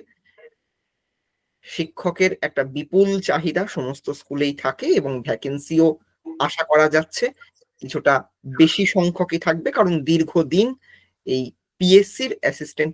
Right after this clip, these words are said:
টিচারের নিয়োগ হয়নি। কিন্তু শুধুমাত্র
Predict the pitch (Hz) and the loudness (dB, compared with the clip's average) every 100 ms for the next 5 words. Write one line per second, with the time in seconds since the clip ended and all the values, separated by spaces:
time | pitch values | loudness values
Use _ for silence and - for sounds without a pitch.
0 | - 151 - 147 143 123 131 135 127 - | -8 -6 2 4 4 2 -2 -2 -4 -8
1 | 139 131 95 - _ _ _ _ _ _ | -4 -2 -4 -8 _ _ _ _ _ _
2 | _ _ _ _ _ _ _ _ _ _ | _ _ _ _ _ _ _ _ _ _
3 | _ _ _ _ _ _ _ _ _ _ | _ _ _ _ _ _ _ _ _ _
4 | _ _ _ _ 196 196 208 190 175 220 | _ _ _ _ 4 4 4 2 6 4
5 | 214 - | 4 6